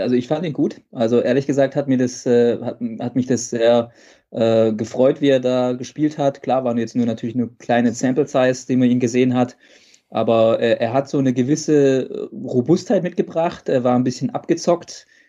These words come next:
Klar, äh, vielleicht hat er zu dem Zeit-, Zeitpunkt des vier zu nulls, äh, ähm,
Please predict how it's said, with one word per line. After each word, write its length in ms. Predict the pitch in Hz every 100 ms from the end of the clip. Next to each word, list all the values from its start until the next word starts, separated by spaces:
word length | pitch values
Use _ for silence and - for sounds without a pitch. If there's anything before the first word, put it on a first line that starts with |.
| _
Klar, 360 | - 135 156 185
äh, 600 | 127 123 120 120 117 -
vielleicht 380 | 123 131 117 123
hat 100 | 127
er 100 | 127
zu 100 | -
dem 240 | 120 123 123
Zeit-, 300 | 127 131 -
Zeitpunkt 680 | - 131 135 147 135 127
des 180 | 127 120
vier 220 | - 139
zu 120 | 123 123
nulls, 360 | 120 139 135
äh, 300 | 135 123 120
ähm, 540 | 117 135 127 135 123